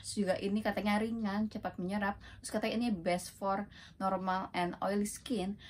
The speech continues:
Terus juga ini katanya acne prone skin friendly.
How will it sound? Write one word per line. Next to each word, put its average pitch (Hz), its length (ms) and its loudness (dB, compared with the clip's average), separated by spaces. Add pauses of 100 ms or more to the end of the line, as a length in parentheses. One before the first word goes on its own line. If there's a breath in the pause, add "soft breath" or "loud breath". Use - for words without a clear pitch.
(120)
Terus - 80 -6
juga 202 160 2
ini 202 240 -4
katanya 196 640 -2
acne 202 400 -2
prone 190 240 0
skin 185 480 -6
friendly. 180 560 -2